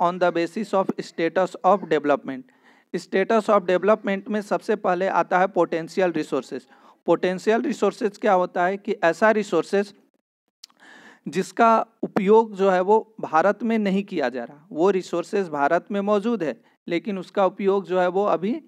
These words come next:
नहीं किया जा रहा है। जैसे कि western part of राजस्थान की बात करें, western part of गुजरात की बात करें,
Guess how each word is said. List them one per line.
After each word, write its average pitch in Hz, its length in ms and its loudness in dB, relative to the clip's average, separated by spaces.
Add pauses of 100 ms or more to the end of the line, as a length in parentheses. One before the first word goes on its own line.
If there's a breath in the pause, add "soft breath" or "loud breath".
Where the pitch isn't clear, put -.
(180)
नहीं 190 240 -2
किया 156 260 0
जा 139 160 0
रहा 135 120 0
है। 135 60 -2
जैसे 151 320 -4
कि 202 160 -10
western 156 500 -2
part 156 300 2
of 151 200 2
राजस्थान 147 600 -2
की 156 180 -6
बात 139 260 0
करें, 147 300 -4
western 139 460 -6
part 139 280 2
of 135 160 -2
गुजरात 135 460 -2
की - 120 -8
बात 131 240 -2
करें, 143 240 -8